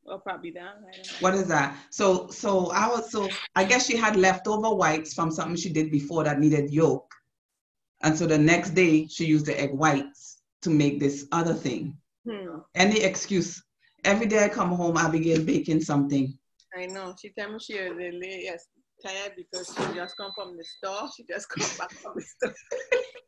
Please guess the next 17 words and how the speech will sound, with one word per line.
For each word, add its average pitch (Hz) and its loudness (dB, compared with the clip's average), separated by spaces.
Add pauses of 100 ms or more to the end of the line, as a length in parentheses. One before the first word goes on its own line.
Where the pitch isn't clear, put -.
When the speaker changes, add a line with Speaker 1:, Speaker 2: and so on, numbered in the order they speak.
(1300)
Speaker 1:
Yeah, 226 -6
she 240 -14
won't 226 -6
be 247 -14 (100)
cooking 240 -6
so 247 -8
much. 240 -6
She 320 -8
won't 220 -4
have 233 -8
to 247 -14
go 214 -10
to 226 -6
the 214 -8
store. 254 -4
Speaker 2:
Oh, 208 4
exactly. 190 4